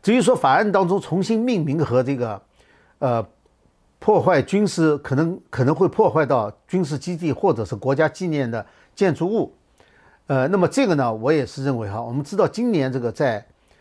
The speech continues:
黑命贵运动当中呢，还有这个 Antifa 参加的这些活动当中呢，有很多人是把这个目标定为就是破坏美国那些历史性的标志性的建筑物。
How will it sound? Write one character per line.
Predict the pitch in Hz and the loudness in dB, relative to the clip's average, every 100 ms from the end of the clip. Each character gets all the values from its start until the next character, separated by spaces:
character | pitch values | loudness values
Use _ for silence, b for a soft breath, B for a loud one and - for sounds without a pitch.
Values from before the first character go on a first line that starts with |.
| b b | b b
黑 | - 226 | 0 2
命 | 226 202 | 2 2
贵 | 220 190 | 0 0
运 | 160 | 0
动 | 135 123 | 0 0
当 | 131 | 0
中 | 120 135 | 0 -2
呢， | 123 95 | -4 -4
还 | 135 | -2
有 | 123 | -2
这 | 123 | -4
个 | 127 | -6
Antifa | 135 127 - 233 156 | -6 -4 -2 0 -2
参 | - 127 | -2 -4
加 | 127 123 | -2 0
的 | 123 - _ b b b b - | -2 -6 _ b b b b -2
这 | 202 | 0
些 | 156 | 0
活 | - 147 | 0 -2
动 | 180 | -2
当 | 127 127 | -2 -4
中 | 120 127 | -4 -4
呢， | 104 92 _ b b b b b | -6 -8 _ b b b b b
有 | 156 156 | 4 4
很 | 143 127 120 | 2 -2 2
多 | 220 | 2
人 | 170 151 | 4 0
是 | - 151 | -4 -6
把 | 110 | -6
这 | 104 135 | -6 -6
个 | |
目 | 170 175 | -2 -2
标 | 123 175 | 2 0
定 | 170 190 131 | 0 -4 -4
为 | 113 | -4
就 | 120 127 | -6 -8
是 | 113 | -10
破 | - 233 160 | -2 2 2
坏 | - 190 131 - b b b | 2 0 0 -6 b b b
美 | 135 110 | -6 -6
国 | 95 123 | -4 -2
那 | 147 156 | -2 -2
些 | - 135 - | -4 -6 -4
历 | 226 185 | -2 -2
史 | 131 - 104 | -4 -8 -10
性 | - 147 | -4 -2
的 | 113 | -2
标 | - 190 202 | 0 2 2
志 | 160 | 0
性 | 156 135 | -4 -4
的 | 113 | -4
建 | 165 135 | -4 -4
筑 | 113 | -4
物。 | 131 151 | -4 -6